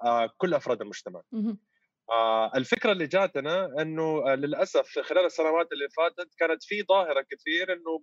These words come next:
Speaker 1: ب-، آه، إنه في أشخاص أو عينات من المجتمع بيستهدفوا الأطفال لما بيلاحظوهم بيتكلموا في اللوبيز.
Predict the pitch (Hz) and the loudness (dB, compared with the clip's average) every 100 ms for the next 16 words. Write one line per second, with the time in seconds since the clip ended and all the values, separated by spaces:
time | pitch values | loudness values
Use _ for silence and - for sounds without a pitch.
0 | - 147 143 143 139 131 120 123 123 123 | 2 4 6 4 4 2 0 2 2 0
1 | 131 131 - 170 165 131 - 143 143 156 | -4 -8 -4 0 0 0 0 2 2 2
2 | 131 120 131 135 143 - 117 127 - 147 | 2 2 2 2 0 -2 -6 -8 -4 0
3 | 139 135 - 175 170 147 123 120 - 143 | 0 0 -2 -2 0 -4 -4 -6 -2 0
4 | 151 139 123 120 113 - 135 110 110 - | 2 2 0 0 -2 -2 -4 -4 -4 -2
5 | 120 110 - 104 107 95 92 - - | -2 -4 -8 -2 -2 -2 -10 -16 -20